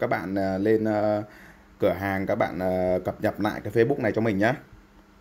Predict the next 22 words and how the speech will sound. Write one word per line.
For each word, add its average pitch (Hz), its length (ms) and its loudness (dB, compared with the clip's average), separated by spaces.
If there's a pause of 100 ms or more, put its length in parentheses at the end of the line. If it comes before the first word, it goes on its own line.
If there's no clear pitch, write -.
(120)
Rồi 98 180 0
chúng 92 100 -6
ta 110 100 2
sẽ - 100 -6
ấn 101 140 -2
vào 110 120 0
phần 95 140 -2
âm 104 120 0
nhạc. 98 160 -2 (1600)
Ở 110 100 6
đây 139 140 8
hiện 117 280 4
tại 110 180 -2
là 110 80 2
chưa 131 220 0
có 127 80 2
một 135 160 0
cái 113 100 4
bài 117 100 2
hát 123 180 0
nào 113 120 2
cả. 80 260 -4